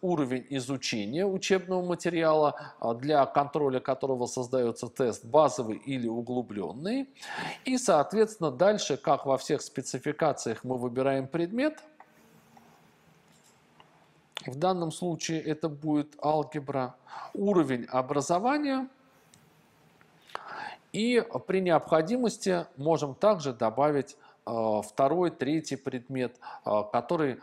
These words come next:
показывает, в каких случаях мы можем использовать этот тест. Чаще всего мы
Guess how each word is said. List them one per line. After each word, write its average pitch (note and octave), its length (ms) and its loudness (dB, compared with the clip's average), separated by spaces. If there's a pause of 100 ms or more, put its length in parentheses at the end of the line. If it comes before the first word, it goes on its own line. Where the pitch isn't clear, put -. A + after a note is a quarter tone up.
(180)
показывает, B2+ 720 0
в - 100 -18
каких B2+ 320 -4
случаях D#3 460 -4
мы G#2+ 120 -6
можем B2 400 -6
использовать A2+ 720 -6
этот A#2+ 400 -6
тест. E2+ 300 -8 (580)
Чаще A#3 400 2
всего D#3+ 380 2
мы D3+ 360 0